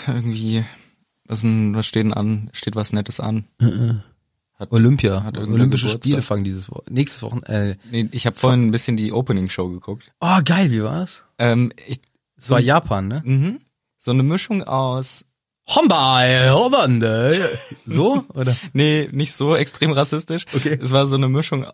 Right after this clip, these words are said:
Speaker 1: aus, das Gefühl, was ich beim Gucken hatte, war eine Mischung aus, boah, Fremdschämen und gleichzeitig gar nicht so schlecht gemacht. Die haben nämlich ja f-, damals zur W M Tokio neunzehn, was auch immer, haben die diese Bilder erfunden, die man jetzt immer bei den Sportarten hat.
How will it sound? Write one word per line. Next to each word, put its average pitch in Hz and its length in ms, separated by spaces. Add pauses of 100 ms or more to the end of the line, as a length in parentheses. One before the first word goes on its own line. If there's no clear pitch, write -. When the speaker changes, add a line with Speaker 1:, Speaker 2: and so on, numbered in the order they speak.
(180)
Speaker 1:
aus, 120 400
das - 180
Gefühl, 127 260
was 113 140
ich 120 120
beim 113 160
Gucken 123 260
hatte, 98 200
war 101 80
eine 104 80
Mischung 123 300
aus, 104 280 (160)
boah, 85 240
Fremdschämen 165 920 (420)
und 127 120
gleichzeitig 135 500 (200)
gar - 140
nicht 165 140
so 151 80
schlecht 131 240
gemacht. 113 320
Die 110 100
haben 127 160
nämlich 120 400 (420)
ja 110 140
f-, - 420
damals 113 640
zur 110 320
W 110 60
M 107 240
Tokio 104 540 (180)
neunzehn, 101 560 (220)
was 101 200
auch 92 140
immer, 92 300 (280)
haben 110 140
die 107 100
diese 107 340
Bilder 135 460
erfunden, 92 480
die 92 80
man 92 140
jetzt 92 160
immer 95 140
bei 92 80
den 92 140
Sportarten 90 560
hat. 92 200